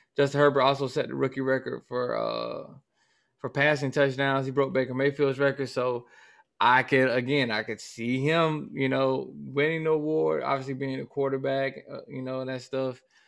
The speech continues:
I could definitely see him actually winning the award. But man, that's, that's gonna be, definitely gonna be interesting to see how, um,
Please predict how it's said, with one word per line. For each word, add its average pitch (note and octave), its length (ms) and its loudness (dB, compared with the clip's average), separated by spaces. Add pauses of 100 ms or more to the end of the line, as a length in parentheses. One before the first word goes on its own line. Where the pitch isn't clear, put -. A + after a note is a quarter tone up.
(200)
I A#2+ 60 -12
could B2 120 -10
definitely C3+ 240 0
see C3 200 -6
him B2 180 -6
actually A#2+ 280 -6
winning B2 240 -6
the A#2 40 -4
award. B2 320 0
But B2 180 0
man, B2+ 200 -2
that's, C3+ 180 -2
that's C3 200 -2
gonna B2+ 180 -2
be, A#2+ 160 -6
definitely C#3 560 2
gonna C3 220 -4
be B2 180 -8
interesting B2 600 -6
to A#2+ 60 -8
see B2+ 240 -4
how, A#2+ 800 -2
um, - 160 -18